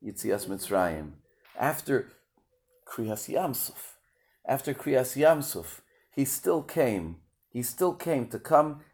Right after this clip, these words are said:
and to fight the Jewish people. Reishis Goyim Amalek. He's the first of the nations. That is the characteristic of Amalek. But it's not just that he's the first one to fight the Jewish people. His claim is for the immediate.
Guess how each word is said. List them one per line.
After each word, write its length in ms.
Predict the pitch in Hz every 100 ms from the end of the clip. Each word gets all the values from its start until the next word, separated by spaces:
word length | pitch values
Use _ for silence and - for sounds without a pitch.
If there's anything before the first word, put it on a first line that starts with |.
| -
and 160 | 120
to 80 | 117
fight 280 | - 113 113
the 80 | 104
Jewish 260 | 101 98
people. 360 | - 90 85 80 - _
Reishis 760 | 98 135 147 - 139 127 - 113
Goyim 500 | 113 113 104 101 98 -
Amalek. 540 | 101 92 78 67 67 - _ _ -
He's 200 | 113 101
the 100 | 107
first 480 | - 147 151 -
of 180 | - 110
the 100 | 104
nations. 580 | 104 98 - 78 76 - _ _ -
That 240 | 123 135
is 160 | 135 110
the 80 |
characteristic 760 | 117 123 113 104 101 98 101 95
of 100 | 90
Amalek. 440 | 85 82 73 67 - _ - -
But 80 | 139
it's 160 | 151 -
not 180 | 202 214
just 180 | 139
that 120 | 127 110
he's 180 | 113
the 100 | 110
first 380 | 104 - 120 113
one 220 | 101 107 101
to 80 |
fight 260 | 90 98 92
the 80 | -
Jewish 320 | 92 67 -
people. 400 | 76 - 67 - _ _ _ _ _
His 260 | - 143 -
claim 500 | - 170 175 185 175
is 460 | 160 160 165 143 - _ _ _
for 380 | - - 156 151
the 160 | 143
immediate. 760 | 139 143 156 143 101 92 -